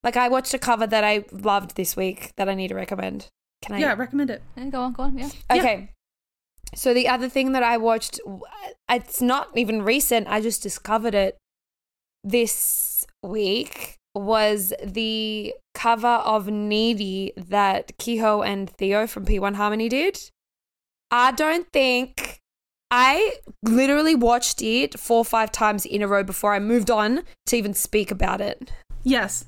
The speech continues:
Speaker 2: that's
Speaker 1: Have you
Speaker 2: so
Speaker 1: heard
Speaker 2: good.
Speaker 1: it?
Speaker 2: I saw that. I saw
Speaker 1: It's
Speaker 2: that.
Speaker 1: <sighs> It's so ins-, their vocals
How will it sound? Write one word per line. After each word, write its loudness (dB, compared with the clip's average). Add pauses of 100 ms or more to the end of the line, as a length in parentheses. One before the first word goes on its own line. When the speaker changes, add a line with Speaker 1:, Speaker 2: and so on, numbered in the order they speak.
Speaker 2:
that's 4
Speaker 1:
Have 4
you 6
Speaker 2:
so 6
Speaker 1:
heard 8
Speaker 2:
good. 4
Speaker 1:
it? 4
Speaker 2:
I 0
saw 2
that. 0
I 2
saw 2
Speaker 1:
It's 4
Speaker 2:
that. 2 (920)
Speaker 1:
<sighs> -2
It's 0
so 4 (280)
ins-, -6
their 2
vocals 2